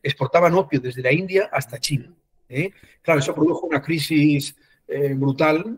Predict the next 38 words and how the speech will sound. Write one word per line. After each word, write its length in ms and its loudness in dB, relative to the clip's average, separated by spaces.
eh, 420 -6
porque 360 -12
había, 280 -6
bueno, 600 -10
la 100 -16
droga 680 0
fue, 180 -18
fue 200 -6
terrible. 400 0
Entonces, 260 2
el, 160 4
el 160 0
imperi-, 480 2
el 100 -4
gober-, 320 2
el 100 -2
emperador 420 0
chino, 420 -4
pues, 160 -2
prohibió 440 6
el 100 -2
comercio. 680 -6
¿Qué 60 -8
hicieron 240 -2
los 140 -4
ingleses 400 -2
y 40 -8
los 140 -4
franceses? 540 -2
Declarar 340 0
la 80 2
guerra 200 0
a 20 -2
China, 520 -4
¿eh? 240 -8
Bombardearla, 1120 2
¿eh? 440 -2
Invadirla, 800 -2